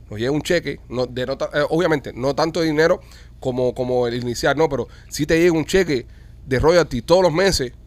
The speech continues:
por, porque están utilizando tu, tu canción. Eso es un negocio, bro. El negocio de la música está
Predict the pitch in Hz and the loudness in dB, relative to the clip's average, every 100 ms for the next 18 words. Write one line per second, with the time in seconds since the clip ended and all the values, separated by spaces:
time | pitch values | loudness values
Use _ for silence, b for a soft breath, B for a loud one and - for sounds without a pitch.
0 | - 123 120 113 117 117 131 147 139 127 | -2 0 0 -4 -10 -6 -6 -6 -8 -6
1 | 135 143 131 120 113 107 101 110 101 104 | -4 -4 -6 -8 -8 -10 -12 -12 -10 -10
2 | - B B B - 185 294 120 127 120 | -12 B B B -6 -4 -2 -2 -2 -4
3 | 120 131 117 120 156 202 196 202 180 - | -4 -4 -2 -2 0 2 2 0 0 2
4 | 175 180 | 2 0